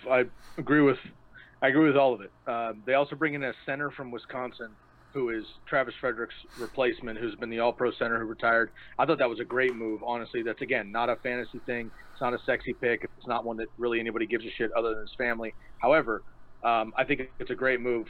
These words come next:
Uh, that was the centerpiece of that Wisconsin line that, you know, <laughs> allowed Jonathan Taylor to, uh, run all over, uh, the N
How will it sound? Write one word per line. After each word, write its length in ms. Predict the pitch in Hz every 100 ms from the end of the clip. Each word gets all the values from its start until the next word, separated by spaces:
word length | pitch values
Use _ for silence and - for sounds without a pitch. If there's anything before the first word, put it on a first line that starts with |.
| -
Uh, 200 | 117 110 113
that 140 | 127
was 100 | 123
the 80 | 107
centerpiece 320 | 131 120 120 110
of 40 | 113
that 120 | 110
Wisconsin 460 | 107 - 120 - 110
line 240 | 113 110
that, 140 | 104 - - - - -
you 140 | 135
know, 140 | 117 101
<laughs> 60 | -
allowed 400 | 120 98 135 123
Jonathan 340 | 131 123 - -
Taylor 300 | 123 117 110
to, 300 | 123 113 110
uh, 100 | 107
run 260 | 107 120 117
all 300 | 120 120 110
over, 380 | 120 107 101 - - - 110
uh, 120 | 107
the 100 | 110
N 80 | 113